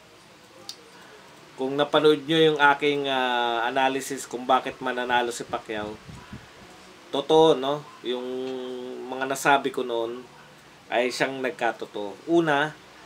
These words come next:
kitang-kita natin yung pagkakaiba ng Pacquiao noon at Pacquiao ngayon. Yung sinasabi ko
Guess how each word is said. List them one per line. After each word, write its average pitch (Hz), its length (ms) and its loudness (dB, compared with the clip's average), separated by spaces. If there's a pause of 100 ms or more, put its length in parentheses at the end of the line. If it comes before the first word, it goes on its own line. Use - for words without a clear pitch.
(120)
kitang-kita 156 680 0
natin 139 420 0
yung 135 100 -8
pagkakaiba 127 720 0
ng 120 280 -6
Pacquiao 139 440 2
noon 131 360 -2
at 113 160 -4
Pacquiao 117 560 0 (320)
ngayon. 107 260 -6 (800)
Yung 127 100 -2
sinasabi 151 640 2
ko 147 140 -6